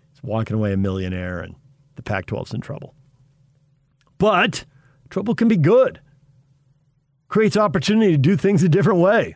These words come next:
Uh, what we're doing isn't enough. It isn't working. We gotta do something else. And I think there'd be plenty of votes for it in the Big Ten for the same reason there are plenty of votes in the Pac-twelve. Nobody wants Ohio State. Nobody in the Big Ten wants Ohio State and Michigan to leave and join the S E C.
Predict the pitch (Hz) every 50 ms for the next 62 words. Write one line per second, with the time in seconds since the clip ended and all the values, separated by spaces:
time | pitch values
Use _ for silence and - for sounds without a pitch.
0 | - 131 135 117 113 123 127 123 135 147 135 135 139 147 196 208 196 160 156 160
1 | 143 175 160 165 190 208 185 113 - - - _ _ _ _ _ _ _ - 143
2 | 165 165 170 175 180 220 226 196 - 92 - - _ _ 147 143 170 175 170 165
3 | 175 165 - 185 185 - - 185 190 190 170 - - - - - _ _ _ _
4 | _ _ _ _ _ _ _ _ _ _ _ _ _ _ _ _ _ _ _ _
5 | _ _ _ _ _ _ _ _ _ _ _ _ _ _ _ _ _ _ _ _
6 | _ _ - 170 196 220 226 220 170 190 165 160 139 - 147 175 180 180 175 156
7 | 131 143 170 175 - - 170 165 156 147 143 143 131 120 156 143 117 - 160 180
8 | 190 175 127 131 127 120 - - 160 156 151 151 151 117 135 139 120 - 147 151
9 | 143 139 131 147 143 - 143 139 139 131 - 139 143 135 - - 185 190 151 104
10 | - - - - _ _ _ 139 147 156 170 160 160 160 147 - 151 143 127 139
11 | 151 151 139 - - 156 151 143 - - _ 147 147 151 160 190 190 190 165 143
12 | 160 123 - - 139 135 123 113 117 113 - 123 117 117 127 123 - - 135 127
13 | 117 120 123 101 104 - 110 104 101 104 110 113 95 101 98 95 101 98 98 98
14 | 92 87 - - - - - 98 98 - -